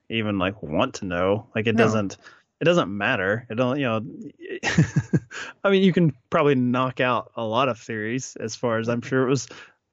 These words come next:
Speaker 1: positive
Speaker 2: It was
Speaker 1: and
Speaker 2: nice.
Speaker 1: life affirming
Speaker 2: Yeah.
Speaker 1: in some way. Um, you know, it, it's a nicer goodbye than what they had shared. And
Speaker 2: Yes.
Speaker 1: it's the, the one good thing about that sequence, if you, you know, and I, I, it's strange. Like, even this time, I just seen this, like,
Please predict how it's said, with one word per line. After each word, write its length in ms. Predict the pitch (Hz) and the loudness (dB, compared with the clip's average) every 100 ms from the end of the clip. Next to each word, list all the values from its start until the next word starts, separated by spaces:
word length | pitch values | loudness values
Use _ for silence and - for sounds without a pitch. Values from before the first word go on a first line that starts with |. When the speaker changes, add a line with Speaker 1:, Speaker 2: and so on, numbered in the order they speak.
| _ - | _ -2
Speaker 1:
positive 600 | 151 151 139 160 151 - | 2 2 4 4 2 0
Speaker 2:
It 60 | |
was 60 | 127 | -4
Speaker 1:
and 100 | 123 | -2
Speaker 2:
nice. 40 | 113 | 0
Speaker 1:
life 240 | 123 170 | -2 -2
affirming 580 | 120 - 147 135 110 101 | -4 0 2 0 -4 -10
Speaker 2:
Yeah. 140 | - 226 | -10 -4
Speaker 1:
in 100 | 147 | -2
some 280 | - 147 131 | 0 0 2
way. 340 | 123 110 98 _ _ | 0 -2 -8 _ _
Um, 540 | 117 113 113 110 117 156 | -6 -4 -2 -4 -4 -4
you 100 | 156 | 0
know, 100 | 139 | 2
it, 80 | 147 | 2
it's 160 | 165 147 | 0 0
a 80 | |
nicer 420 | 147 147 170 - 156 | 2 2 2 0 0
goodbye 640 | 143 120 110 110 107 107 117 | 0 0 -2 -2 -2 -4 -6
than 240 | 117 110 | -6 -4
what 200 | 110 110 | -2 -2
they 160 | 110 107 | -2 0
had 340 | 104 98 98 98 | 0 -2 -4 -10
shared. 480 | - 110 87 80 - | -4 -2 -2 -6 -4
And 160 | 123 131 | 2 2
Speaker 2:
Yes. 280 | 139 - - | 0 -4 -12
Speaker 1:
it's 20 | - - - - - _ _ _ _ _ _ | -12 -12 -12 -20 -20 _ _ _ _ _ _
the, 220 | 151 151 147 | 0 2 4
the 160 | 156 | 4
one 440 | 143 170 165 147 147 | 4 4 4 2 2
good 280 | 139 175 | 4 2
thing 220 | 143 165 143 | 4 2 0
about 460 | 120 135 120 123 | -2 0 0 0
that 200 | 107 87 | -4 -4
sequence, 520 | - 117 - 98 95 | -6 -12 -10 -10 -8
if 160 | 113 110 | -8 -6
you, 240 | 113 107 113 | -4 -4 -4
you 100 | 123 | -2
know, 260 | 95 87 95 - _ - | 0 -2 -6 -14 _ -2
and 160 | 143 | 0
I, 100 | 139 165 156 | 0 -2 -6
I, 120 | 151 | -8
it's 220 | - 147 | -6 -6
strange. 300 | - 233 170 | 2 4 4
Like, 200 | 131 127 | 4 2
even 260 | 170 175 170 | 2 4 4
this 160 | 131 151 | 4 0
time, 300 | - 170 220 | -2 -2 -2
I 40 | |
just 200 | - 226 | -2 -2
seen 160 | - 240 | 2 0
this, 180 | 147 - | 0 -2
like, 140 | 98 | -4